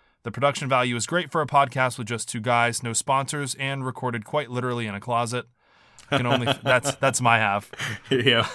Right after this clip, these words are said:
Speaker 2: <laughs>
Speaker 1: I can only think of one time the quality suffered, and it was early on and was more of an issue with the guest's mic rather than the host. Yeah, that,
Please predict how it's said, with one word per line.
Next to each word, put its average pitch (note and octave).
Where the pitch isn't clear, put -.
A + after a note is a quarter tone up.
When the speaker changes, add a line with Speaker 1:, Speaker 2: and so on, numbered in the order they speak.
Speaker 2:
<laughs> -
Speaker 1:
I B2+
can D3
only D#3
think C#3+
of B2
one C3
time A#2+
the A2
quality G#2+
suffered, E3+
and A#2+
it A2+
was A2
early E3+
on C3
and A#2+
was A2
more B2+
of B2
an B2+
issue B2
with G#2+
the G#2+
guest's C3+
mic B2
rather A2+
than G#2+
the G2
host. A2+
Yeah, G2
that, F#2+